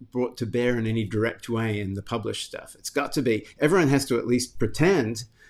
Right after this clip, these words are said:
that they're taking one another seriously and, and, and, and that they're, they're, they're, uh, gonna go back and argue just using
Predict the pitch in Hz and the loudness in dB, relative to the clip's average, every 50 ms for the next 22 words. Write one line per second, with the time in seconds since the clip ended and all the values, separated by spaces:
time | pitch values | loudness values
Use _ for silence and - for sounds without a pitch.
0 | _ _ _ 123 120 120 117 117 110 131 139 139 135 135 123 117 117 113 110 110 | _ _ _ 0 0 2 2 2 4 6 4 4 6 4 4 4 4 4 6 4
1 | 110 104 107 107 - 120 110 107 110 110 110 - 123 120 120 110 107 107 110 - | 4 4 4 2 4 6 6 6 6 6 4 2 2 2 4 4 2 2 0 0
2 | 107 104 104 107 - - 107 107 107 101 - - 98 110 - - 113 113 110 104 | 0 0 0 0 -2 -4 -6 -6 -6 -10 -14 -16 -18 -18 -12 -6 -4 -2 -2 0
3 | 107 - - 107 107 107 - _ - 113 110 110 107 107 - - - _ _ _ | -2 -2 -2 -2 -4 -4 -4 _ 2 4 6 6 6 2 -2 -12 -20 _ _ _
4 | _ _ - 113 110 104 104 107 107 - - 107 104 107 104 117 113 113 107 110 | _ _ 2 4 4 6 4 2 0 -4 -2 -2 0 0 0 2 2 4 4 4
5 | 107 98 110 107 107 107 - 101 95 98 - - _ - 110 117 113 104 110 107 | 4 6 6 4 4 2 0 -2 -2 -2 -6 -8 _ 0 2 2 2 4 2 0
6 | 87 120 110 - - - 117 110 98 98 98 95 95 | 0 -2 -4 -4 -2 -2 -2 0 0 0 -2 -2 -4